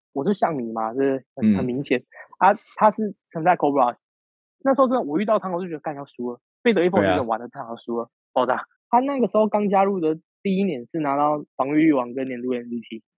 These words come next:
Speaker 1: 他有一个很特殊啊，这辈子不会有人再跟他一模一样的记录。
Speaker 2: 什么？
Speaker 1: 你知道经典赛他是这个赛史上面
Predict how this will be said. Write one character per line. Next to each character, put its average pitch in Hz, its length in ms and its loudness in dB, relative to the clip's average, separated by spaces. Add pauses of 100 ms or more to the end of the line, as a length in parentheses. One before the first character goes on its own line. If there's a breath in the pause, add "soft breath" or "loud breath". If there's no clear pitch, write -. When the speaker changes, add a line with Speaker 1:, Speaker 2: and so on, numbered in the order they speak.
(240)
Speaker 1:
他 240 80 6
有 269 60 8
一 - 20 6
个 226 80 4
很 135 160 -2
特 170 240 4
殊 - 240 0
啊， 120 240 2
这 226 120 4
辈 208 160 6
子 143 120 -10
不 143 140 -6
会 170 140 4
有 131 100 0
人 117 180 -8
再 135 380 0
跟 135 100 -8
他 135 160 -4
一 135 60 -10
模 117 180 -14
一 117 40 -10
样 120 160 -2
的 113 80 -20
记 117 240 -16
录。 117 100 -14 (880)
Speaker 2:
什 95 80 -10
么？ - 100 -8
Speaker 1:
你 139 60 -2
知 - 20 2
道 240 140 6
经 220 180 4
典 180 180 2
赛 175 180 2
他 170 140 2
是 170 320 -4
这 208 80 -2
个 175 120 0
赛 175 260 -4
史 127 220 -14
上 151 180 -2
面 147 180 -4